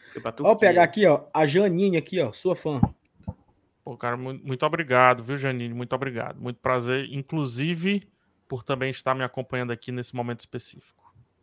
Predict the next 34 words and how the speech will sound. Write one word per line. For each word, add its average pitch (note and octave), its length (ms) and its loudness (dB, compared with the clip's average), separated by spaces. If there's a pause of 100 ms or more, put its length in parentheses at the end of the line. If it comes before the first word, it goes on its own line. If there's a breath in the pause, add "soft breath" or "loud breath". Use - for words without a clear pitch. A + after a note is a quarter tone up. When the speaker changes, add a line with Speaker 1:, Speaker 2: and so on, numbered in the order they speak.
(1000)
Speaker 2:
Obrigado, A#2+ 360 -8
Janine. A2 640 -10
Se - 140 -12
inscreva, E3+ 300 2
Janine, A#2+ 300 -4
no B2 80 -6
canal B2 240 -6
também, A2+ 260 -12
tá? - 160 -16 (220)
Nos C3+ 140 -2
Speaker 1:
E B2+ 60 -10
Speaker 2:
dois. A2+ 140 -2
Speaker 1:
quem F3+ 140 6
não G#3 100 0
for G#3+ 220 8
inscrito F#3 380 2
do E3+ 80 0
canal D#3+ 240 4
do D#3 80 0
P E3 100 4
H, C#3+ 380 6
corre. A#2+ 440 4
P - 220 0
H F3 280 10
Santos. C3 420 -8
Speaker 2:
Uhum. C3+ 80 -12
Speaker 1:
Pesquisa C#3 400 -2
aí C3+ 80 -2
no C3+ 80 -6
YouTube. B2+ 580 -4 (240)
Speaker 3:
Uma B2 140 -6
hora B2+ 180 2
Speaker 2:
Uhum. A#2+ 60 -12
Speaker 3:
que A#2+ 340 -8